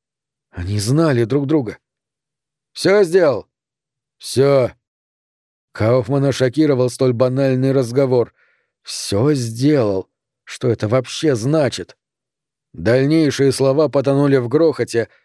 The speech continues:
когда поезд преодолел особенно шумный участок пути. Кауфман больше не мог сопротивляться.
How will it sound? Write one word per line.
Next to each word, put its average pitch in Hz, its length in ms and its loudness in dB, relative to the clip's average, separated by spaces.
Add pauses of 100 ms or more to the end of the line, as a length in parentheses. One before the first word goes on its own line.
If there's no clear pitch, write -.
(220)
когда 127 320 2
поезд 151 400 0
преодолел 131 520 2
особенно 139 600 0
шумный 127 500 0
участок 117 560 -4
пути. 85 440 -8 (960)
Кауфман 127 560 0
больше 131 360 0
не 135 140 0
мог 123 220 -2
сопротивляться. 104 800 -6